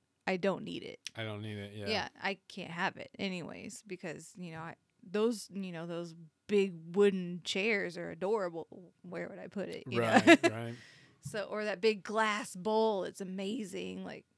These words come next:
Speaker 1: mm-mm.
Speaker 2: Well, it is,
Speaker 1: <laughs>
Speaker 2: I, it, it's really interesting the, the sort of culture we sort of live in of, of, I, I almost feel like we're, we've been just advertised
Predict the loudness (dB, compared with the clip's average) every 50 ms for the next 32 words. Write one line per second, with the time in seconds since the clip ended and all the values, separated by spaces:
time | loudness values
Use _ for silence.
0 | _ _ -14 -12 -12 -12 -12 -12 -12 -12 -12 -10 -2 2 4 6 6 6 6 4
1 | 4 4 4 4 6 4 2 2 2 2 2 2 0 -2 -2 -2 0 0 2 2
2 | 0 -2 -4 -6 -8 -10 -8 -6 -4 -2 0 0 0 0 0 -2 -4 -8 -10 -8
3 | -6 -6 -6 -4 -2 -2 0 0 2 0 0 0 0 0 0 0 -2 -4 -6 -6
4 | -4 -4 -4 -6 -4 -4 -2 -2 -2 -2 -4 -4 -4 -4 -4 -4 -6 -8 -8 -8
5 | -10 -10 -8 -8 -8 -8 -10 -14 -20 -20 _ -12 -10 -8 -8 -10 -12 -16 -20 -20
6 | _ _ _ _ _ _ _ _ _ _ _ _ _ _ _ _ _ _ _ _
7 | _ _ _ _ -16 -14 -14 -12 -10 -8 -8 -8 -8 -6 -6 -4 -4 -4 -4 -4
8 | -2 0 0 0 0 0 -2 -2 -2 -2 0 0 0 0 -2 -4 -6 -10 -10 -8
9 | -6 -6 -6 -6 -8 -12 -14 -12 -12 -12 -12 -12 _ -4 -2 -2 -2 -2 -4 -4
10 | -6 -6 -8 -8 -8 -10 -12 -10 -6 -2 0 0 0 0 0 -2 -4 -2 -2 0
11 | 0 2 2 2 0 0 -2 -4 -6 -8 -10 -14 -14 -16